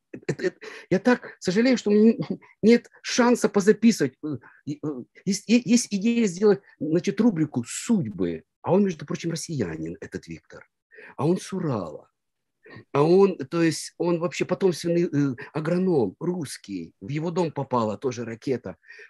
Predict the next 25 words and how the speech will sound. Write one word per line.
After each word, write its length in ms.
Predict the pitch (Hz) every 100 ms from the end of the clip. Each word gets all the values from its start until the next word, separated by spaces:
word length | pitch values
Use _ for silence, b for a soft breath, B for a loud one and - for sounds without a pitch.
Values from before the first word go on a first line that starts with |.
| -
Он 120 | 147
достал 320 | 160 - 214
из 140 | 185 -
кармана, 680 | 185 190 240 269 180 123 -
из 160 | 175
кармана 560 | - 202 233 277 262 240
достал 360 | 202 214 - 226
какие-то 380 | 202 247 240
штучки 360 | 233 277 - 247
металлические. 600 | 240 233 226 175 147 160
Я 80 | 170
фото 240 | 220 185
сделал 300 | 160 220 175
это. 260 | 151 151 - B B B B -
И 80 |
он 200 | 202 220
говорит: 520 | 175 208 220 220 214 -
«Это, 460 | 208 220 - 208 190 - _ _ -
это, 340 | 196 - 147 B -
это 440 | 202 226 214 208 B 147 - _
чем 320 | - 220 196
были 280 | 220 208 208
начинены 680 | 196 208 220 208 208 214 208
эти 180 | 175 -
бомбы. 800 | 180 175 214 185 123 104 95 98